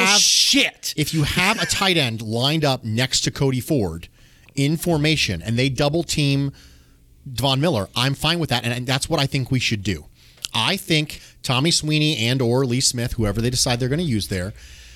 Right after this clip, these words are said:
Speaker 1: should be lined up next to Cody Ford to help him. Chipping is an indication that it's a block on the way to something else. It's a tight end blocking on the way to a route, or it's a running back blocking on the way to a route or something like that. That's the,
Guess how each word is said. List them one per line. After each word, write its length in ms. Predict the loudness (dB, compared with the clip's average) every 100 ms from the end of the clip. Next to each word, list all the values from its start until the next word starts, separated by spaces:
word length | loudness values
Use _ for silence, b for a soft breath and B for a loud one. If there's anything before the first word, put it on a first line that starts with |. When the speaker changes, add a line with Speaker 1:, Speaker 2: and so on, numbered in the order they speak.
| B
Speaker 1:
should 440 | -2 0 2 2 0
be 140 | -2
lined 300 | 2 2 2
up 100 | 0
next 180 | 0 -2
to 60 | -2
Cody 180 | -2
Ford 160 | 0 0
to 60 | 0
help 160 | 0
him. 120 | -2 B B B B B
Chipping 500 | -2 2 2 2 0
is 160 | 0 -2
an 60 |
indication 560 | 0 0 2 2 2 2
that 80 | 2
it's 100 | 0
a 40 |
block 380 | -4 -2 -2 -2
on 160 | 0 2
the 60 | 2
way 200 | 2 2
to 80 |
something 380 | 2 0 -2 -6
else. 480 | -6 -6 0 2 0 B B B B -4
It's 140 | -2
a 40 |
tight 280 | -2 0 2
end 240 | 2 0 -4 -16 -10 -4
blocking 420 | 0 0 0 -4
on 220 | 0 0 2
the 100 | 0
way 460 | 2 2 4 2
to 180 | 0 0
a 60 | 0
route, 400 | 0 -2 -4 -12 B B 0
or 300 | 2 2 0
it's 180 | -2
a 60 | 0
running 300 | 0 2 2
back 280 | 0 -2 -4
blocking 480 | -2 -2 -2 -2 0
on 180 | 0
the 60 | 2
way 160 | 0 0
to 180 | 0
a 60 | 0
route 240 | 2 -2 -2
or 60 |
something 240 | -2 -2 -2
like 140 | -2
that. 120 | -2
That's 160 | -2
the, 80 | -4